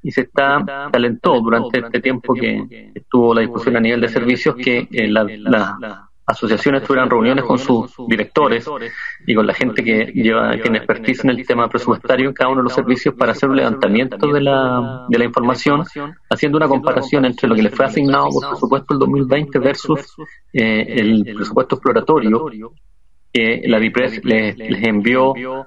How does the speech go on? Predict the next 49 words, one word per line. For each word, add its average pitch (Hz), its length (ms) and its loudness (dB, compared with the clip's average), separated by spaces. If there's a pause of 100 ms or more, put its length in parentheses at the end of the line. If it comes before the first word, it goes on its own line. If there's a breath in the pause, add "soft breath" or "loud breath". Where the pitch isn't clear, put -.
(200)
para 123 320 0
el 120 140 0
diseño 123 380 0
del 120 100 0
dos 113 120 4
mil 120 160 2
veintiuno, 113 440 2
que 104 120 0
viene 117 180 0
con 135 100 2
estos 123 220 -2
recortes 127 380 0
que 135 100 -2
yo 127 80 2
les 131 140 0
señalaba, 117 420 0
que 101 120 -2
en 107 40 0
el 101 60 2
mejor - 240 2
de 135 80 0
los 127 100 0
casos 147 220 0
un 131 100 2
recorte 127 380 2
de 110 80 0
diez, 120 260 0
también 117 260 -2
hay 123 100 0
un 110 40 2
escenario 117 360 0
de 110 40 2
recorte 117 280 0
de 107 100 -2
quince 117 340 2
y 113 60 4
hay 104 200 0
un 110 220 0
escenario 107 680 2
de, 98 120 2
de 101 240 -4
recorte 101 400 0
de, 98 180 0
de 101 580 -6
un 104 60 2
veinte 135 240 2
por 135 140 2
ciento, 131 260 -10 (240)
¿no? 208 180 2